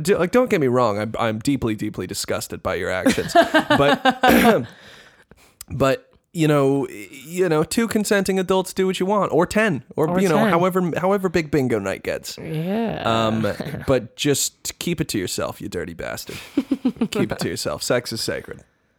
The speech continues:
Speaker 2: I mean, not at that, not at that point in life,
Speaker 1: Not
Speaker 2: really.
Speaker 1: at that point in life.
Speaker 2: Yeah.
Speaker 1: You know, at that point,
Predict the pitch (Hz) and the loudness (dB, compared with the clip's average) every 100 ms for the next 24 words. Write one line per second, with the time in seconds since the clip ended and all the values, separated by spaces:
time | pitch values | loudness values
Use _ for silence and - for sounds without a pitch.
0 | _ _ _ - - - - _ - _ | _ _ _ -20 -20 -20 -20 _ -20 _
1 | _ - - - - - - 170 170 185 | _ -20 -20 -16 -12 -12 -8 -4 -2 0
2 | 185 180 208 170 151 170 170 196 160 151 | 0 2 2 0 -2 -2 0 0 0 0
3 | 156 156 139 151 143 143 120 156 151 151 | -2 -4 -4 -4 -6 -4 0 0 0 -4
4 | - 90 85 85 85 104 143 - - 78 | -6 -10 -8 -8 -6 -6 -8 -12 -18 -14
5 | 73 65 - - 50 58 - - 78 | -12 -12 -12 -16 -18 -18 -18 -18 -16